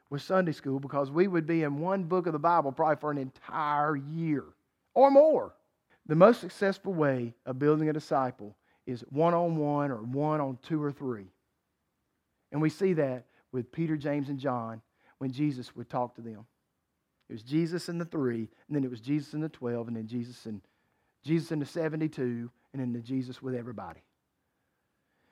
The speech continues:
And we need to be investing in other people. If you're a believer in Jesus Christ, you're confident in your faith, you've been saved, redeemed, you've been studying the Word, and you're growing,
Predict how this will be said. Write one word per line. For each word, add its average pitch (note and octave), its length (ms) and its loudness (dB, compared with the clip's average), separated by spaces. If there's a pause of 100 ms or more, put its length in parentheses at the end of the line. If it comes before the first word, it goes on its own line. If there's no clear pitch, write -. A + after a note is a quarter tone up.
(200)
And C#3+ 120 0
we D#3 60 4
need F3 140 4
to F3 60 -4
be F#3 120 4
investing F#3 480 0
in C#3+ 80 0
other C3+ 160 2
people. B2+ 400 -8 (100)
If C#3 140 -8
you're A#3 140 2
a G#3 80 6
believer F#3+ 360 4
in D#3+ 120 -2
Jesus F3+ 280 -4
Christ, G3+ 380 0
you're G3 100 0
confident F#3+ 440 2
in F#3+ 60 -4
your F#3 120 0
faith, F#3 320 0
you've F3+ 140 -6
been D3 80 -2
saved, F3 340 0
redeemed, E3+ 400 0
you've F3 100 -4
been E3+ 120 -6
studying F3+ 360 2
the D3 80 0
Word, F3+ 360 4
and - 20 -6
you're D3+ 100 -4
growing, F3 460 4